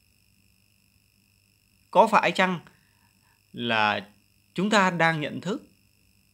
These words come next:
đang đánh giá cái quá trình khởi nghiệp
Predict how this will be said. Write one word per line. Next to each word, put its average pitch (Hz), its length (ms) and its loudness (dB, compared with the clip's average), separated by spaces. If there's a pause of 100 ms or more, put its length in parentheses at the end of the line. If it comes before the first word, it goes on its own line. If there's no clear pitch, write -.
(160)
đang 151 180 0
đánh 160 220 -4
giá 160 460 0 (480)
cái 123 480 -6
quá 135 260 2
trình 123 260 -4
khởi 110 200 -8
nghiệp 127 260 -2